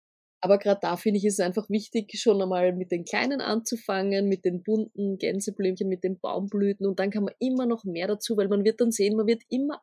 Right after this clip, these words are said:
achtsamer und man sieht die Natur mit ganz anderen Augen.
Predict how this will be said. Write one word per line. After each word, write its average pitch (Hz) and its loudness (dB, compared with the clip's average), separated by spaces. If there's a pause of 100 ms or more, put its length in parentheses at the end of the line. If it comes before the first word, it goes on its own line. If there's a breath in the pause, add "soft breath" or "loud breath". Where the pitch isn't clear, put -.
achtsamer 170 -8
und 175 -4
man 185 -2
sieht - -8
die 240 -2
Natur 233 2
mit 226 -2
ganz 240 -6
anderen - -16
Augen. 202 -2